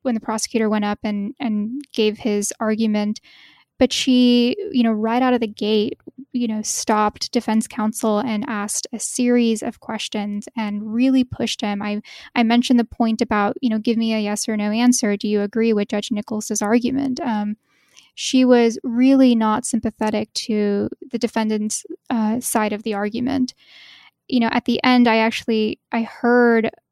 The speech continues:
Joseph Fisher and his wife talking to their counsel and other individuals n-, who weren't counsel. And, you know, they mentioned that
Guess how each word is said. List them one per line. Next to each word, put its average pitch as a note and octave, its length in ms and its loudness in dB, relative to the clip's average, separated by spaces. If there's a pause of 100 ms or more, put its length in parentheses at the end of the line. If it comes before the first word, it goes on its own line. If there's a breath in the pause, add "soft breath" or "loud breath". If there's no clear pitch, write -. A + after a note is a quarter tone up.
Joseph A#3+ 400 2
Fisher A3+ 480 0
and A3 160 2
his G#3+ 160 0
wife G#3 480 0
talking G#3+ 380 -4
to G3+ 500 0
their G#3 160 -4
counsel G#3 640 -2 (540 loud breath)
and A3 240 -2
other G#3+ 480 -2 (240)
individuals G#3+ 880 0
n-, C4+ 180 -2 (300)
who A#3 320 4
weren't A3+ 340 2 (580)
counsel. - 640 -4
And, A3 480 -2 (560 soft breath)
you C4+ 120 -2
know, A#3+ 100 2
they B3+ 160 2
mentioned D4 640 0 (200)
that G#3+ 360 0